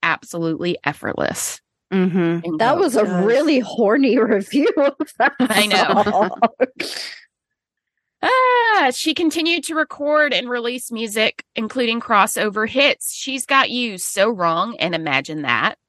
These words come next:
Speaker 1: She even
Speaker 2: Mm-hmm.
Speaker 1: performed with the Grand Ole Opry at Carnegie Hall in November of nineteen sixty-one.
Speaker 2: Hmm.
Speaker 1: However, by the summer of the following year, she needed more financial support, so her manager booked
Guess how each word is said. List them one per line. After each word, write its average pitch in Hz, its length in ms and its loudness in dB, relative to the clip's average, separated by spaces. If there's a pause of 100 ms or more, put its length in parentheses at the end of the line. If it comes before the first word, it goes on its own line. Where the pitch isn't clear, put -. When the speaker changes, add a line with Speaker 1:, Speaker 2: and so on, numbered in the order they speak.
(540)
Speaker 1:
She 185 160 4
even 170 280 0
Speaker 2:
Mm-hmm. 196 80 0
Speaker 1:
performed 202 400 -4
with 202 100 -6
the 202 60 -8
Grand 190 260 0
Ole 180 200 -4
Opry 202 480 -2
at - 100 -10
Carnegie 208 500 -6
Hall 190 360 -2
in 220 320 -8 (140)
November 190 920 -2
of 180 100 -4
nineteen 180 460 -4
sixty-one. - 800 -4 (1120)
Speaker 2:
Hmm. 311 60 -2 (240)
Speaker 1:
However, 285 600 2 (440)
by 247 100 2
the 240 140 2
summer 233 340 2
of 226 80 0
the 226 100 -4
following 214 380 -2
year, 175 300 -2
she 214 220 -8
needed 190 260 -4
more 165 200 -2
financial 165 460 -2
support, 277 640 2 (300)
so 277 240 2
her 285 160 4
manager 269 400 2
booked 202 340 0